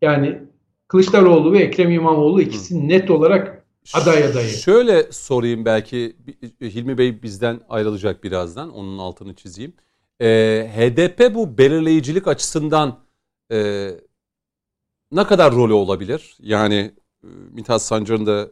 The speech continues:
Speaker 2: Pervin Buldan'ın da bugün ziyaretleri vardı. Tabii bu görüşmeler niçin oldu? Belki İBB'ye yönelik bu teftişle alakalı bir, e, rastlantı mı diyelim, tesadüf mü oldu bu görüşme trafiği? Belki birazdan konuşacağız ama, e, bu adayı belirleme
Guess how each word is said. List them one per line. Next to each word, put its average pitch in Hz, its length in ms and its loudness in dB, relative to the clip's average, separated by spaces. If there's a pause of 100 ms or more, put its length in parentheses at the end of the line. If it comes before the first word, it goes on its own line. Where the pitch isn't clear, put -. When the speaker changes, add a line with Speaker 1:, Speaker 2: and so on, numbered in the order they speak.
Speaker 2:
Pervin 107 360 -4
Buldan'ın 107 260 -4
da 107 80 -4
bugün 101 200 -8
ziyaretleri 104 680 0
vardı. 98 260 0
Tabii 104 220 -2
bu 101 100 -12
görüşmeler 104 500 -6
niçin 107 280 -8
oldu? 104 340 -2 (360)
Belki 120 280 2
İBB'ye 117 640 4
yönelik 113 440 -2
bu 113 240 -2
teftişle 120 520 -4
alakalı 110 580 0
bir, 113 220 0 (500)
e, 110 60 -6 (1400)
rastlantı 120 500 2
mı 123 100 -2
diyelim, 110 180 0
tesadüf 113 500 0
mü 117 80 -4
oldu 107 220 -2
bu 104 140 -6
görüşme 101 440 -6
trafiği? 131 500 -8 (340)
Belki 117 280 -2
birazdan 120 360 -2
konuşacağız 196 480 0
ama, 143 260 2 (480)
e, 104 400 0 (180)
bu 139 360 -12
adayı 139 360 2
belirleme 143 560 2